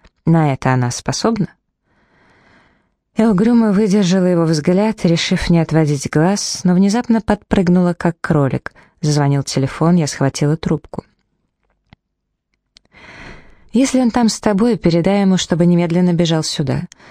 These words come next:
Я больше не собираюсь носиться вверх-вниз по приказу её высочества. Ещё немного, я привлеку её за жестокое обращение».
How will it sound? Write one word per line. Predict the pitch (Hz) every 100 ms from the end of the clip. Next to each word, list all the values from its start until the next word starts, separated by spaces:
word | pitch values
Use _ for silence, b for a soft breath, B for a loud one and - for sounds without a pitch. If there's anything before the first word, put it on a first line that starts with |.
| B B
Я | 170
больше | 185 - 190
не | 190
собираюсь | - 180 165 143 -
носиться | 143 - 143 -
вверх-вниз | 147 143 - 156 202 -
по | 180
приказу | 139 - 160 151
её | 143
высочества. | 135 - 127 - - - 104 B B B -
Ещё | 151 -
немного, | 147 143 139 143 156
я | 226 233
привлеку | - 156 135 - 147
её | 151 196
за | 185 156
жестокое | 135 - - - 156
обращение». | 156 131 - - - -